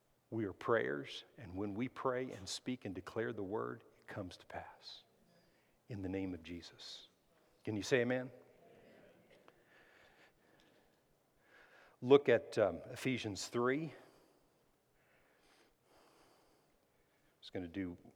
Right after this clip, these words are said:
a couple more little things here, and then we'll finish next week. Ephesians three and verse, uh, fourteen. And I wanna read this out of the Amplified,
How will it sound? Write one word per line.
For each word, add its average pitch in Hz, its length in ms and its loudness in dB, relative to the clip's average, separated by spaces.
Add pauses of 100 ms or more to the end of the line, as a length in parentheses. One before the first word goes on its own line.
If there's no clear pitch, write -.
(580)
a - 40 -20
couple 104 200 2
more 98 240 0
little 92 160 -2
things 98 340 -4
here, 101 140 -4
and 92 100 -4
then 87 140 -4
we'll 85 100 -4
finish - 380 -6
next - 260 -10
week. - 320 -12 (720)
Ephesians 110 540 -2
three 123 420 0 (1000)
and 98 160 -4
verse, 104 360 2
uh, 85 220 2 (320)
fourteen. - 380 -4 (1800)
And 113 80 -2
I 131 40 8
wanna 143 160 10
read 127 200 4
this 104 180 0
out 107 140 6
of 90 60 -4
the 95 80 -4
Amplified, 92 720 -2